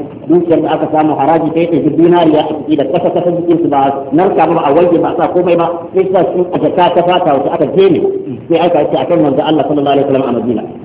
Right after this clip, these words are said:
فقسمها رسول الله صلى الله عليه وسلم بين أربعة نفر. Sai manzon Allah sallallahu alaihi wasallam ya raba wannan abubuwan, wannan dukiyar tsakanin mutum hudu. Baina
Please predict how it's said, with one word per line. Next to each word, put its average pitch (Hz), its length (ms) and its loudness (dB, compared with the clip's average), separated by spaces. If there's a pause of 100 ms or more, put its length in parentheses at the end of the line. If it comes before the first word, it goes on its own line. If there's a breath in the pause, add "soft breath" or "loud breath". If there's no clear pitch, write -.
(220)
فقسمها 202 640 2
رسول 185 260 4
الله 180 280 4
صلى 185 200 2
الله 180 120 4
عليه 175 160 2
وسلم 180 220 4 (500)
بين 196 300 4 (180)
أربعة 190 640 0
نفر. 165 380 2 (560)
Sai 208 140 0
manzon 214 280 2
Allah 220 260 2
sallallahu 208 380 4
alaihi 196 120 4
wasallam 196 220 2
ya 190 140 4
raba 190 180 4
wannan 180 400 4 (140)
abubuwan, 185 480 2
wannan 180 180 4
dukiyar 180 400 2 (220)
tsakanin 190 500 0
mutum 170 320 2
hudu. 135 220 2 (360)
Baina 202 480 4